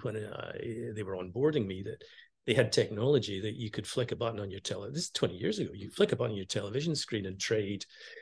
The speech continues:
yen for dollars. But it was the cost of serving that was holding the customer back and holding the organization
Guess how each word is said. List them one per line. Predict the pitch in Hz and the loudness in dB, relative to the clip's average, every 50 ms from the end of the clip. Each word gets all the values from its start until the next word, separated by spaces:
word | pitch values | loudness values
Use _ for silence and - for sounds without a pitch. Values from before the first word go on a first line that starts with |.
| - _ | -14 _
yen | - 110 107 104 107 110 107 98 | 2 6 10 10 12 10 10 8
for | 95 - - 98 | 4 0 -2 0
dollars. | 104 113 120 123 156 170 120 90 92 92 92 - - - - - _ _ _ _ _ _ _ _ _ _ _ | 4 6 8 8 10 8 8 6 2 0 -2 -2 -2 -2 -6 -12 _ _ _ _ _ _ _ _ _ _ _
But | - 123 120 92 95 - - | 0 0 0 0 -4 -6 0
it | - 131 127 | 2 2 4
was | 123 113 - | 4 2 2
the | - 117 - _ | 0 -4 -6 _
cost | - - - - 143 139 - - - - | -10 -6 0 2 2 4 2 2 0 0
of | - - | 0 0
serving | - - - - 107 113 143 170 160 151 139 104 92 92 92 | 2 2 2 2 2 2 2 2 2 2 0 -2 -2 -4 -6
that | 107 104 - - - | -6 -6 -6 -6 -6
was | 104 98 - - | -4 -2 -2 -2
holding | - - - 101 95 101 101 95 104 104 92 98 101 _ _ _ _ - | -2 -2 -4 -4 -4 -4 -6 -6 -8 -8 -10 -12 -16 _ _ _ _ -20
the | 107 | -16
customer | - - - - - - - 123 110 101 98 | -12 -10 -6 -4 -4 -4 -2 -4 -6 -6 -6
back | 98 113 110 107 104 - - | -6 -4 -4 -4 -4 -4 -6
and | 95 | -6
holding | 101 104 107 104 107 104 101 | -6 -6 -6 -6 -6 -6 -8
the | 92 98 95 | -8 -6 -6
organization | 104 104 101 104 98 95 95 - 98 95 - - - | -4 -4 -4 -6 -8 -8 -8 -8 -6 -4 -4 -4 -4